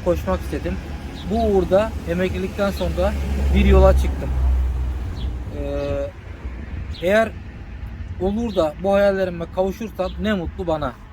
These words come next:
Ee, olmazsa da bu uğurda, bu yolda gideceğim, bu yolda öleceğim.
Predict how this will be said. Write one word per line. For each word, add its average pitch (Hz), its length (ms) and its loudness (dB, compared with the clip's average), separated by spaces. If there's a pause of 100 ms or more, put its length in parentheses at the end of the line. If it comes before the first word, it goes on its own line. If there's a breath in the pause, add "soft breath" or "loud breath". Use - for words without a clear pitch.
(720)
Ee, 135 320 -6 (140)
olmazsa 196 540 0
da 190 180 -2
bu 214 60 -6
uğurda, 180 600 -2
bu 226 140 -2
yolda 180 340 0
gideceğim, 170 580 -2 (180)
bu 226 100 -4
yolda 190 320 0
öleceğim. 160 440 0